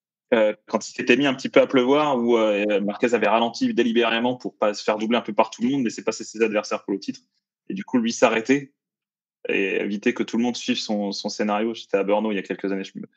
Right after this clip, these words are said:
deux mille seize ou deux mille dix-sept, je me souviens de cet épisode qui était un-, intéressant parce que c'est exactement le même scénario, c'est que lui, il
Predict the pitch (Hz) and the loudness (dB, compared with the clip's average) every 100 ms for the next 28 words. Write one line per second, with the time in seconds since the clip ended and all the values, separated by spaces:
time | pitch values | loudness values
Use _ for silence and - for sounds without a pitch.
0 | _ _ _ 107 104 101 110 101 101 95 | _ _ _ -2 -2 -2 0 0 0 -2
1 | 98 95 104 104 - - - 101 98 92 | -4 -6 -4 -4 -6 -18 -10 -6 -6 -4
2 | 95 - 101 107 113 101 98 95 - - | -4 -6 -2 0 0 -2 0 -2 -4 -12
3 | - 104 117 127 156 - 101 98 107 104 | -6 2 2 2 -2 -2 -6 -2 -2 0
4 | 113 107 107 107 104 123 147 - 98 95 | 0 0 0 -2 0 0 0 -2 -6 -4
5 | 101 127 - | -2 -2 -2